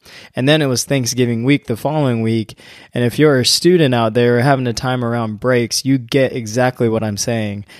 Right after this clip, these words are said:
You gotta find a window of time to be able to do those initial post-op days. And in comparison to my high school injury and my A C L reconstruction,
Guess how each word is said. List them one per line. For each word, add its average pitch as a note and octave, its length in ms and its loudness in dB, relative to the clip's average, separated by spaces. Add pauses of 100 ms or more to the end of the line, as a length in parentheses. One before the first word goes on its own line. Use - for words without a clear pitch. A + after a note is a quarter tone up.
(160)
You A#2+ 80 -6
gotta B2+ 240 4
find D3 480 0
a B2+ 120 -2
window B2+ 380 2
of A2+ 80 -2
time A2+ 380 -4
to A2+ 140 -4
be A#2 120 0
able A#2 200 0
to A#2+ 120 -4
do A#2+ 220 -2
those A#2 180 0
initial A2+ 540 -2
post-op G#2+ 600 -6 (160)
days. - 380 -8 (260)
And C3+ 160 -2
in D#3+ 120 -2
comparison C#3 640 0
to A#2+ 460 2
my A2 180 -4
high C#3+ 280 -2
school A#2+ 320 0
injury A2 600 -2
and A2 300 -6
my A2 160 -6
A A2 140 -4
C - 120 -4
L A2+ 60 0
reconstruction, A2 880 -6